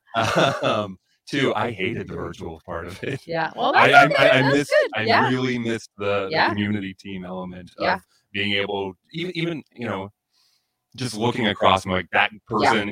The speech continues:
Speaker 1: is struggling too, and it, it
Speaker 2: Yes.
Speaker 1: makes me feel better. Or, look, they're pushing along, and,
Speaker 2: Yep.
Speaker 1: and that makes, like,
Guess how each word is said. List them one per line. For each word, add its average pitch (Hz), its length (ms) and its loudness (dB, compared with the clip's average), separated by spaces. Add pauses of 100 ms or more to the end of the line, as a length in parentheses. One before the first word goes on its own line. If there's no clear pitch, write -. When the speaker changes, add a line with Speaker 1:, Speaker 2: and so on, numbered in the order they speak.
Speaker 1:
is 98 380 -2 (180)
struggling 139 640 4
too, 113 280 2
and 87 120 -2
it, - 20 4
it 160 100 4
Speaker 2:
Yes. - 80 -4
Speaker 1:
makes 101 220 -2
me 101 140 -4
feel 101 200 -4
better. 95 180 -2
Or, 117 360 4 (220)
look, 131 180 0
they're 127 200 2
pushing 123 400 -2
along, 95 400 0
and, 90 80 -4
Speaker 2:
Yep. - 180 0
Speaker 1:
and 98 80 -4
that 127 120 2
makes, 107 200 -4
like, 98 180 -4